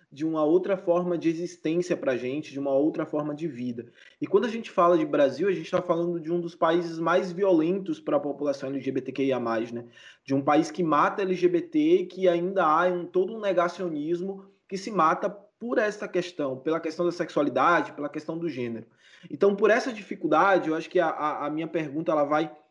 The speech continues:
ao encontro dessas questões, dessas reflexões, principalmente pensando pessoas L G B T Q I A mais que estejam ouvindo esse episódio, de como você pensa essa articulação,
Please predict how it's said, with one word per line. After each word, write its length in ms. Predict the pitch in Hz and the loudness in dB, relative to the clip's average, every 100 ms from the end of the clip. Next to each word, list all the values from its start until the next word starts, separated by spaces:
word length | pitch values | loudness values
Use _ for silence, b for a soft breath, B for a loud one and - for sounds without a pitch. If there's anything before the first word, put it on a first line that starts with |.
| _ | _
ao 200 | 147 156 | -4 -2
encontro 400 | 156 165 170 165 | -2 -4 -4 -2
dessas 360 | 147 151 170 - | 0 0 -4 -6
questões, 640 | 147 - 170 190 175 131 | -8 -6 0 2 2 4
dessas 320 | 139 143 139 | 2 0 -2
reflexões, 840 | 143 139 143 135 - 170 185 160 | -4 0 0 0 -4 0 0 0
principalmente 720 | - 165 - 156 147 175 - b b _ | -6 -8 -6 -4 -2 -2 -4 b b _
pensando 360 | 175 175 196 202 | 4 4 2 2
pessoas 320 | 196 190 180 | 2 4 4
L 160 | 175 170 | 4 4
G 120 | 175 | 2
B 100 | 170 | 2
T 140 | 170 | -4
Q 120 | 165 | -4
I 40 | 165 | -2
A 60 | 147 | 0
mais 240 | 143 139 | -2 -2
que 80 | 143 | -6
estejam 320 | - 160 165 | -4 -2 0
ouvindo 320 | 147 156 180 | 0 2 2
esse 160 | 180 175 | 2 2
episódio, 680 | - 127 135 165 160 123 - b b b _ | -4 -6 0 2 2 0 -10 b b b _
de 120 | 151 | -10
como 260 | - 240 262 | -4 -4 -2
você 280 | 233 233 190 | -2 0 0
pensa 540 | - 190 196 185 165 | 4 4 2 0 2
essa 200 | 180 185 | 2 0
articulação, 920 | 180 - 196 196 180 - 160 147 139 | -4 -6 -2 0 0 -2 -4 -4 -6